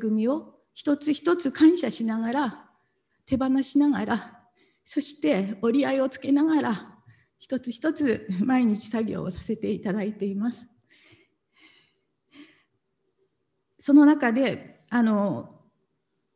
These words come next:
今日会談の途中に、あの、兵庫教区の教会宛ての挨拶と、それから教区の婦人部で書記長をしていましたので、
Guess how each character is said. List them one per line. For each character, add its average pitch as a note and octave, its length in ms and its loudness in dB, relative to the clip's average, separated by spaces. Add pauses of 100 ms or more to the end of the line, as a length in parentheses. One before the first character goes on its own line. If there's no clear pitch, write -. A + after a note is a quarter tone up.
(280)
今 C#4 160 2
日 - 40 -10
会 C#4+ 200 0
談 D4+ 200 2
の E4 100 0
途 D#4 140 0
中 D#4+ 280 -2
に、 E4 480 0 (280)
あ A3+ 60 -4
の、 F#3+ 380 -2
兵 D4 140 0
庫 D#4 240 2
教 F#4 220 4
区 D4+ 160 -2
の F#3 200 -2
教 C#4 220 -4
会 C#4+ 280 -4
宛 C4+ 100 -4
て D4+ 120 -2
の C#4+ 140 4
挨 C#4+ 140 0
拶 B3+ 400 -4
と、 F#3 240 -4 (240)
そ - 160 -6
れ C4 100 0
か C4+ 140 -4
ら C4 140 0
教 E4+ 200 0
区 E4+ 140 2
の C4+ 100 8
婦 A#3 140 -2
人 C#4 260 2
部 A#3 80 -2
で F#3 420 -6 (160)
書 A#3+ 140 -8
記 - 100 -12
長 B3+ 180 0
を A#3+ 40 0
し - 80 -4
て B3 140 -4
い B3 60 2
ま C4+ 140 8
し C#4+ 120 -2
た C#4 100 4
の A#3+ 160 6
で、 F#3+ 220 0